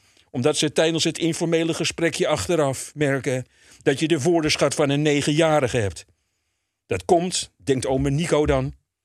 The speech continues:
omdat jullie niet meer lezen. Jullie lezen natuurlijk wel,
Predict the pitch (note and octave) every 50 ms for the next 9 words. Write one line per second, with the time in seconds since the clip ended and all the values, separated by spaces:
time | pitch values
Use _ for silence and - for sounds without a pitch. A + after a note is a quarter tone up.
0 | _ _ _ _ _ _ _ - C3+ C3+ C#3+ C3 A2+ C#3 E3 D3+ D3 D3 C#3+ C#3
1 | - - B2+ E3 D3+ B2 C#3 C#3 C3 B2+ C#3 D#3+ D3+ C3+ A2+ - E2 - - _
2 | _ _ _ _ _ _ _ _ _ _ _ _ _ _ _ _ _ _ _ _
3 | _ _ _ _ _ - G#2+ G2+ G2+ A2+ A#2+ B2+ C3+ C#3 - D#3 C#3+ D3 - -
4 | E3 D3+ D3+ D3+ - C3+ D3 C3 C3 C#3+ C#3